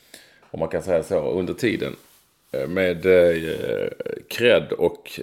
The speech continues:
tacksamhet gentemot program. Jag har aldrig, jag har aldrig varit med om det förut på det viset.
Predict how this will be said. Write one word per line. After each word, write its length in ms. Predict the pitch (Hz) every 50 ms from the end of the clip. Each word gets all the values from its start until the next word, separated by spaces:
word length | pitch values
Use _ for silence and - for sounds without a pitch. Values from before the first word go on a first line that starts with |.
| - -
tacksamhet 500 | - 98 101 - - - 87 80 78 73
gentemot 600 | - 76 78 - 82 80 80 80 - - _ - _ -
program. 220 | 95 95 85 82
Jag 80 | 87 85
har 60 | - - 101
aldrig, 180 | 104 104 - - 95
jag 140 | 104 98 85
har 140 | 87 92 87
aldrig 200 | 104 120 107 85
varit 160 | 80 82 -
med 240 | 101 90 76 67 64
om 260 | 69 71 69 69 78
det 300 | 90 80 57 50 50 50 - -
förut 560 | - - - 80 80 80 65 - - - - _
på 120 | - 85 76
det 200 | 78 80 - -
viset. 500 | - 69 - - - - - - -